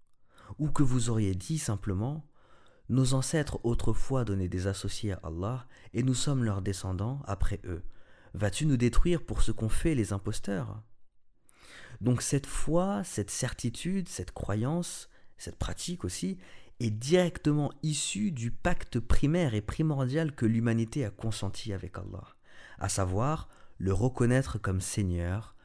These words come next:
comme enseigneur. Cet épisode du pacte est d'autant plus important que Dieu utilise la forme rhétorique dans sa question à l'humanité. «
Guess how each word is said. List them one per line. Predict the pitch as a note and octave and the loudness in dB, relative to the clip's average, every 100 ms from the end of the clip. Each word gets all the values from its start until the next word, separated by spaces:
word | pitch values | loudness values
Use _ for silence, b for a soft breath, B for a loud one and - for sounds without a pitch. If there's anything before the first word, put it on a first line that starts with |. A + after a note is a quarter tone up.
| b b | b b
comme | F2 F2+ - | -4 -4 -4
enseigneur. | F#2 - E2+ E2 F2 - - - _ - _ _ _ - - _ _ _ | -6 -6 -8 -8 -12 -16 -20 -20 _ -20 _ _ _ -20 -20 _ _ _
Cet | - G2 G2 | -8 -6 -4
épisode | F#2 G#2 C3+ A2+ F2 G2 - - - - - G#2+ G#2+ - | -2 2 2 2 -2 -10 -16 -20 -20 -20 -20 -18 -20 -16
du | F2+ | -12
pacte | - - - - - - | 6 10 10 6 -10 -6
est | G2 | -4
d'autant | F#2 A#2 A#2+ A#2+ | 0 0 2 0
plus | - A#2+ A#2 | 0 0 0
important | A#2 C3+ - A3 F#3 | 2 0 2 2 0
que | - | 2
Dieu | G2+ A2+ - | 2 2 2
utilise | A#2+ G#2+ C#3 D#3+ | 0 0 -2 0
la | A2+ | 0
forme | G#2+ C3+ A#2 | 0 2 2
rhétorique | A2 A#2 D3 B2 F#2+ | 2 2 2 2 -2
dans | F#2+ | -4
sa | F2+ F#2 | -4 -6
question | - F#2 - F#2+ | -6 -8 -6 -4
à | |
l'humanité. « | F2+ E2 E2 E2+ D#2 D#2+ | -4 -4 -6 -8 -8 -12